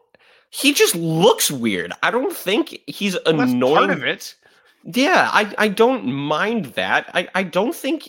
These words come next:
Speaker 1: it's not like James Harden where I'm, I
Speaker 2: No, no,
Speaker 1: respect
Speaker 2: no, no, no.
Speaker 1: James Harden as a player, but it's, it's very hard to watch sometimes, especially when he was in Houston. But I see Kelly, I don't think Kelly Olynyk is just, ugh. I, I don't, I don't get that with him. He,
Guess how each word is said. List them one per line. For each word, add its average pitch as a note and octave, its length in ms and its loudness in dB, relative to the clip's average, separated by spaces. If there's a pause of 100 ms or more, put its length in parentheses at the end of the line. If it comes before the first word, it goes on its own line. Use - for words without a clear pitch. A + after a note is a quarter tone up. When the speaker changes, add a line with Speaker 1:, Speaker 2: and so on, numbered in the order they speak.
(140)
Speaker 1:
it's F#3 180 -6
not A#3+ 180 0
like G3+ 200 0
James D3 360 0
Harden B2+ 480 0
where A2+ 320 2
I'm, C3+ 160 0 (100)
I C3 80 2
Speaker 2:
No, C#3 40 4
no, C3+ 60 4
Speaker 1:
respect B2 300 0
Speaker 2:
no, A2 40 -4
no, G#2 60 -8
no. G2 80 -10
Speaker 1:
James B2+ 260 -4
Harden B2 240 0
as G#2 80 -6
a G#2 60 -6
player, A#2+ 540 -2
but C3+ 320 0 (120)
it's, C3+ 220 -8
it's B2+ 200 -8
very B2+ 300 2
hard A#2+ 160 2
to G2+ 60 -2
watch F#2 320 -2
sometimes, D#3+ 560 -4
especially C3+ 440 0
when A#2 120 0
he A2 80 0
was G2+ 100 -6
in F#2 80 -4
Houston. G#2+ 520 -6 (360)
But B2+ 280 4 (420)
I C#3+ 80 2
see - 460 -4
Kelly, - 380 -2
I E3+ 100 0
don't G4+ 220 4
think C#4 340 0
Kelly G3+ 300 -4
Olynyk C3 480 -2
is A2 120 -6
just, B2 220 -6 (180)
ugh. B2 480 0 (420)
I, C#3 180 -2
I E3+ 100 -2
don't, G#3 120 0
I G#3 80 0
don't A#3 240 -2
get A3+ 200 -2
that D#3+ 180 2
with A#2 180 -2
him. E2+ 240 -4
He, E3+ 420 -6